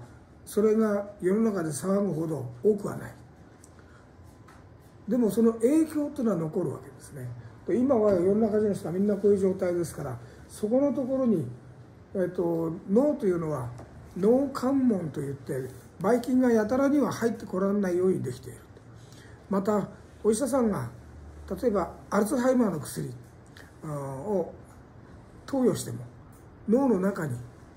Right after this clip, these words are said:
なかなか届かないという、あ、そういうような、え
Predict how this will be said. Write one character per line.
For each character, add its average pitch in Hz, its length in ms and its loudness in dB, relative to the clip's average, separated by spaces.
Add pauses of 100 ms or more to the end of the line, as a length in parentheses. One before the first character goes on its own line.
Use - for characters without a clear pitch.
(200)
な 190 100 -2
か 220 80 0
な 214 100 0
か 190 220 -2 (400)
届 277 240 -2
か 285 80 -2
な 170 100 -2
い 135 80 -4
と - 80 -10
い - 40 -8
う、 - 100 -8 (640)
あ、 170 40 -2
そ 247 160 -2
う 269 40 0
い 277 60 0
う 277 60 0
よ 277 40 0
う 269 40 0
な、 - 200 -2 (440)
え 156 40 -14